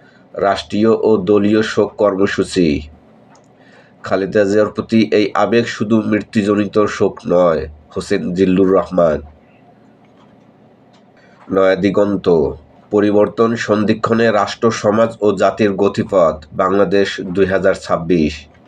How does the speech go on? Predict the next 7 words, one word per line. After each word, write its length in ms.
জাতীয়তাবাদী 760
দর্শনের 640
ধারাবাহিকতায় 840
কাজ 220
করবেন 360
তারেক 340
রহমান, 540